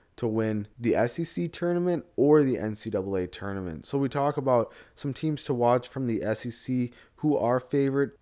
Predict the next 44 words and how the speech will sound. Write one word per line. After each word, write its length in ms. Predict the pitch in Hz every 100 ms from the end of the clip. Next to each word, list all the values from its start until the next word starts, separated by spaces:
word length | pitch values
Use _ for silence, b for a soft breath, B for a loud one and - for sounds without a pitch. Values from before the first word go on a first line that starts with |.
| -
is 380 | 135 139 131
from 340 | - - 127 131
the 140 | 123
S 240 | 117 120 131
E 40 |
C 260 | - 135 127
to 140 | 117
capture 540 | - 120 117 117 127
a 40 | 113
national 500 | 110 110 - 113 104
title. 580 | 104 110 117 117 113 b b b b
We 80 | 131
also 240 | 117 -
talk 280 | - 117 113
about 240 | 110 104 -
Tennessee 800 | - 117 113 - 120 123 127 -
and 160 | 107 101
their 160 | 104 110
potential. 840 | 123 117 117 117 113 123 123 120 b b -
They've 280 | 113 113 -
played 300 | 123 117 101
better 260 | 107 110
of 200 | 104 92
late, 420 | 98 107 120 127 - b b
and 120 | 104 113
they 80 |
always 380 | 98 104 110 107
have 220 | 107 101
the 60 | 87
pitching 640 | - 120 120 - 131 120 - b b b b _
to 320 | - - 123
compete, 840 | 113 104 95 - - 135 147 - -
so 300 | - 117 104
they're 200 | 110 101
definitely 380 | 110 107 120
a 60 | 95
team 260 | - 113 98
to 80 |
watch, 420 | 87 87 101 107 110
and 80 |
we 100 | 98
get 180 | 92 104
into 280 | 101 95 92
that 360 | 87 95 95